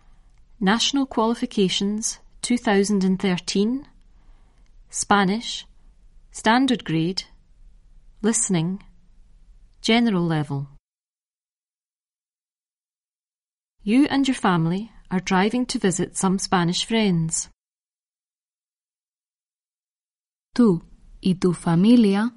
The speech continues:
Speaker 2: vais en coche a visitar a unos amigos españoles.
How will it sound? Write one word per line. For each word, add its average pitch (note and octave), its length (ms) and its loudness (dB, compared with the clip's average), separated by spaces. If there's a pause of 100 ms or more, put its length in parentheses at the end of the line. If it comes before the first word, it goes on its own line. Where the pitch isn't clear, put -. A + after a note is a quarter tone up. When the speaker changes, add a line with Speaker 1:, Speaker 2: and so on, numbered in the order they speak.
(380)
Speaker 2:
vais F3 500 0
en D#3+ 220 0
coche A#3+ 640 0 (280)
a F3+ 160 0
visitar E3+ 800 0 (120)
a F3 140 2
unos E3+ 500 2
amigos G#3 640 0 (100)
españoles. E3+ 1040 -2